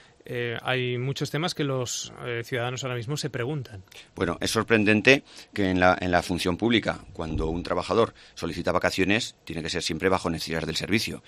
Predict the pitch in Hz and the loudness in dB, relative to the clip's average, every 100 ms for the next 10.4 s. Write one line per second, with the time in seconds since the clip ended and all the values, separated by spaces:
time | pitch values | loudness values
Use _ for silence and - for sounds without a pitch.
0 | - - 87 82 - 85 85 87 87 87 | -20 -12 -8 -8 -8 -8 -4 -4 -4 0
1 | 90 87 85 95 - - - - 82 76 | 2 2 2 0 0 -12 -14 -12 -10 -8
2 | - - 80 - 87 82 98 - - - | -4 -2 -2 -2 2 6 6 4 -4 -20
3 | - _ - 90 82 80 73 - - - | -20 _ -6 -2 0 0 -4 -10 -14 -8
4 | 87 85 87 104 104 117 110 92 113 98 | 0 4 6 6 8 6 6 4 4 4
5 | 80 82 - 78 80 98 95 76 95 82 | 2 -2 -2 -4 2 6 6 6 0 0
6 | 80 80 80 95 95 95 113 110 90 95 | 0 -2 0 6 8 8 2 0 0 8
7 | 107 110 151 - - 76 - 101 - - | 10 10 4 -10 -10 -8 -2 -2 -2 -18
8 | - - 85 76 76 - - 95 101 90 | -18 -6 -4 -2 -4 -8 -8 0 4 10
9 | 110 123 160 - - - _ _ - - | 12 12 10 2 -20 -20 _ _ -20 -20
10 | - - - - | -20 -20 -18 -18